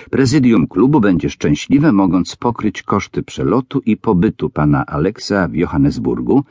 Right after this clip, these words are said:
gdzie niżej podpisani dołożą wszelkich starań, aby zapoznać gościa z miastem i jego pięknymi okolicami. Tak, zapewne próżność odegrała pewną rolę w przyjęciu tego zaproszenia,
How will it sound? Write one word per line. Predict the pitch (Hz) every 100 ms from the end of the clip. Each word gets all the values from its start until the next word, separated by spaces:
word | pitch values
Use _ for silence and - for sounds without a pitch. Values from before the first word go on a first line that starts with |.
| _ - - -
gdzie | 165 - 71
niżej | 107 127 87
podpisani | - - - - 113 123 117 110 - - _ -
dołożą | 101 120 110 107 90
wszelkich | - 190 185 - 110
starań, | - 127 131 117 98
aby | 76 73 78
zapoznać | 73 - 151 135 117 -
gościa | 90 - -
z | 76
miastem | 135 123 - - 185 190 -
i | 123
jego | 98 76 -
pięknymi | - 65 - 147 151 127 -
okolicami. | 87 71 64 58 - 64 - - _ _ _ _ _ _ _ - - - _ _
Tak, | - 71 57 - - - _ _ _ _
zapewne | 90 135 170 175 160 151
próżność | 127 143 135 139 135 - - - - _ _ _ _ _
odegrała | 135 131 139 185 113 76
pewną | 67 67 73 73
rolę | 101 87
w | -
przyjęciu | - 107 113 85 - -
tego | 73 71
zaproszenia, | 67 - 73 82 80 143